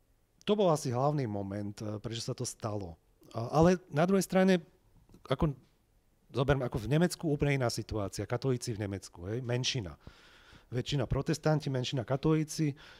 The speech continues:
strana, ktorá bola, eh, konfesionálna, volala sa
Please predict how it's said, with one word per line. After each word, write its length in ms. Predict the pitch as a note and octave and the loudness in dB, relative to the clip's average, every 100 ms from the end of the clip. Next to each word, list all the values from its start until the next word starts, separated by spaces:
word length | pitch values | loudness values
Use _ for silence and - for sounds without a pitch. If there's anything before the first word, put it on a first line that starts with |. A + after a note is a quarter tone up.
| _ _ | _ _
strana, 560 | - - D3 E3 D#3+ | -6 2 4 6 6
ktorá 400 | D#3 - D3 C3+ | 4 2 2 4
bola, 400 | C3+ C3 B2+ G#2+ | 2 2 2 0
eh, 60 | G2 - G#2 G#2+ G#2 G#2 A2 | -4 -12 -10 -8 -8 -10 -4
konfesionálna, 880 | C3+ D3+ F3+ - E3+ D#3+ D#3 D#3 D#3 | 0 2 0 0 0 2 2 2 2
volala 240 | B2 A#2+ | 2 0
sa 80 | A2 | -2